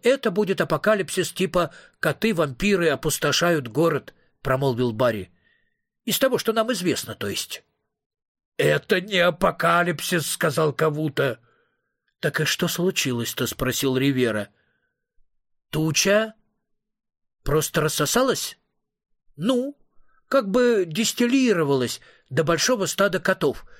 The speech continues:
и они все разбежались в разные стороны. Но что мы сегодня ночью делать будем, если она вернется?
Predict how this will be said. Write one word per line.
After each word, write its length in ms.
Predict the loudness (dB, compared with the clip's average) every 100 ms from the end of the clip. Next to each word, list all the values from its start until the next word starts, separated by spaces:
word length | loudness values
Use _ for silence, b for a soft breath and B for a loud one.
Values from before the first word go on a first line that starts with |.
| b
и 100 | 0
они 200 | 0 0
все 220 | -2 0
разбежались 640 | 0 -2 0 0 0 -2 -2
в 40 |
разные 340 | -2 0 -2
стороны. 560 | -2 0 0 0 -6 -12 b b b b b b b
Но 320 | 2 2 0
что 260 | -2 0 0
мы 100 | 0
сегодня 380 | 0 0 0 0
ночью 300 | 0 0 0
делать 300 | 0 0 0
будем, 380 | -2 0 -2 -6 b b
если 340 | -2 0 0
она 160 | 0 2
вернется? 640 | 2 0 -2 -2 -4 -6